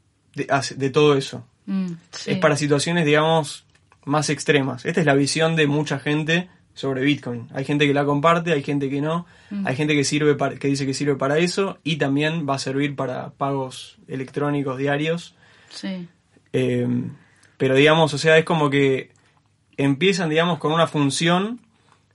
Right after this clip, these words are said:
Speaker 1: pero la tecnología que traen es, es tan... Eh, ¿cómo se dice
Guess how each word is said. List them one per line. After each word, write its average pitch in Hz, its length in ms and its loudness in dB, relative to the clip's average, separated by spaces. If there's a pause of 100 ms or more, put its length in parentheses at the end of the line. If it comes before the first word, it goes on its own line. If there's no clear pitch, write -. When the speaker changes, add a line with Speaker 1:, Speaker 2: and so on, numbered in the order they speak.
(140)
Speaker 1:
pero 135 160 0
la 135 120 2
tecnología 143 600 2
que 143 100 2
traen 165 460 2
es, 135 440 -4
es - 180 -12
tan... 143 760 0 (1300)
Eh, 120 500 -4
¿cómo 131 160 -6
se 131 80 -6
dice 156 320 -4